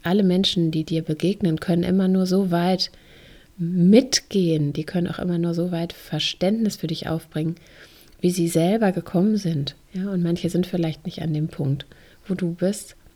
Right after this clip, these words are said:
Ja, und da auch mit einer Milde drauf zu schauen, zu gucken, gibt es etwas, was du dir holen kannst?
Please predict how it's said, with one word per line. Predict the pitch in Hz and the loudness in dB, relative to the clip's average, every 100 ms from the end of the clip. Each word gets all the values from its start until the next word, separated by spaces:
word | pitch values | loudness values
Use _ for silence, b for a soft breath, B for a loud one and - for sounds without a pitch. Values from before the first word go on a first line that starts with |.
| - | -6
Ja, | 156 | -4
und | 185 170 | -4 -4
da | 151 | -6
auch | 160 | -2
mit | 175 - | -4 -2
einer | 151 | 0
Milde | 170 226 220 | 4 4 4
drauf | 208 - 165 - | 0 -4 -4 -4
zu | - 151 | -8 -4
schauen, | - 143 143 147 151 B B B B | -2 -2 -2 -4 -8 B B B B
zu | - 214 | -2 0
gucken, | - 220 175 | 0 0 2
gibt | 240 247 | 2 2
es | 175 | -4
etwas, | - 190 - 196 190 | -2 -4 -4 -6 -4
was | 185 - | -4 -4
du | 175 | -4
dir | 170 175 | -2 0
holen | 175 160 | 0 0
kannst? | 165 151 139 139 - | -2 -2 -2 -4 -14